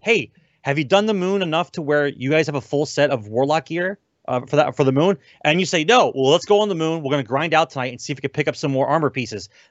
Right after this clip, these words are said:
That is purposeful grinding. But just to have,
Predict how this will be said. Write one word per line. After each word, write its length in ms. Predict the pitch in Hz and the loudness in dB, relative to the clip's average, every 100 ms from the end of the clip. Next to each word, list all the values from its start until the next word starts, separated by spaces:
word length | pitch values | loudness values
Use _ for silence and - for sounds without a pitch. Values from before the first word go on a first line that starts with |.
| - | -10
That 380 | 117 185 208 165 | 2 2 2 -2
is 120 | 139 | -8
purposeful 520 | - 175 170 - 147 | -2 -2 -2 -8 -8
grinding. 420 | 127 156 123 92 _ _ _ _ _ - | -4 -4 -6 -10 _ _ _ _ _ -2
But 240 | 196 185 | 0 0
just 320 | - 226 226 - | 2 2 2 -2
to 100 | 196 | 2
have, 320 | 208 208 | 4 2